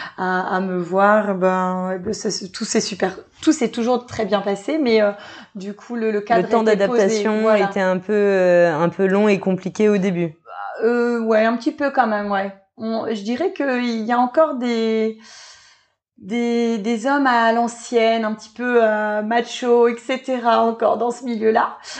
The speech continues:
Speaker 1: Et, euh, j'espère que, que les, les mentalités vont, euh, continuer à évoluer positivement dans, dans les prochaines années.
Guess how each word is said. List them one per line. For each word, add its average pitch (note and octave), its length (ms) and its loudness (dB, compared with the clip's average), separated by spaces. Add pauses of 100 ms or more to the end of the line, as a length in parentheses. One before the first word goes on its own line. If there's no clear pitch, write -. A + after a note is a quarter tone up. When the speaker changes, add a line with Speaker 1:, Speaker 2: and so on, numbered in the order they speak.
(220)
Speaker 1:
Et, G#3 320 -2
euh, G3+ 260 2
j'espère A3 460 -4
que, G3+ 460 0
que G3+ 140 -8
les, G#3 340 2
les G#3 120 -4
mentalités A#3+ 580 -2
vont, G3+ 360 2
euh, G3 720 -4
continuer A3+ 420 -2
à G#3 100 6
évoluer G3+ 600 0
positivement G#3+ 720 0
dans, G3+ 680 -6
dans G3 120 -8
les G3 100 -6
prochaines G3+ 420 -4
années. G3+ 360 0